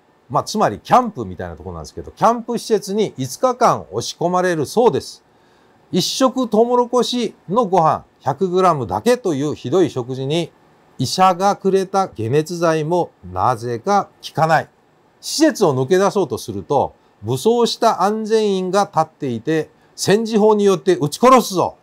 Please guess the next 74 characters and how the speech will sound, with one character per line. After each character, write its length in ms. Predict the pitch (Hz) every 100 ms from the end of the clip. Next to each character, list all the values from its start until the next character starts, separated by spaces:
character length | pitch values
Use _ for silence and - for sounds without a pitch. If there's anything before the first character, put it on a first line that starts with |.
| -
と 260 | 220 214 -
脅 260 | 127 165 165
か 160 | 165 156
さ 220 | 160 156
れ 140 | 160
る 200 | 180 208
始 160 | - 151 143 -
末 100 | 92
だ 120 | 82
そ 200 | - 160
う 20 |
で 100 | 104
す。 200 | - - _ _ _ _ _ _
な 160 | 156 247
の 140 | 247
で、 240 | 185 180 92
も 220 | 113 233
し 160 | 262 196
熱 260 | 135 190
が 140 | 190 180
あ 40 |
っ 60 | 175
て 100 | 190
も 160 | 202
当 260 | - 180 175
局 280 | 156 123 131
に 120 | 156
バ 200 | 92 95
レ 100 | 170
な 140 | 196
い 120 | 135
よ 160 | 131 220
う 40 |
に 160 | 196 113 -
嘘 260 | 151 160
を 100 | 127
つ 160 | - 175
い 120 | 165
て 320 | 147 190 180 _ _
普 120 | -
段 340 | 120 156 156 151
通 60 | 151 143 135
り 100 | 190
生 220 | - 113
活 260 | - 92 -
す 160 | -
る。 140 | 87 82 _ _ _ _ _
こ 120 | 131
ん 80 | 160
な 140 | 180 156
状 180 | 170
況 220 | 160 170 170
で 80 |
は 240 | 180 123 -
地 180 | - 120
方 300 | 110 139 123
で 180 | 120 139
感 320 | - 107 113
染 300 | 101 120 113
が 220 | 123 135 -
落 240 | 107 -
ち 40 | -
着 80 |
く 60 | 151
は 140 | 131
ず 80 | 139
も 140 | 160 123
な 240 | 107 190
い 120 | 277
と 120 | 226
思 160 | 123 107
い 60 | 98
ま 120 | 104
す。 220 | - -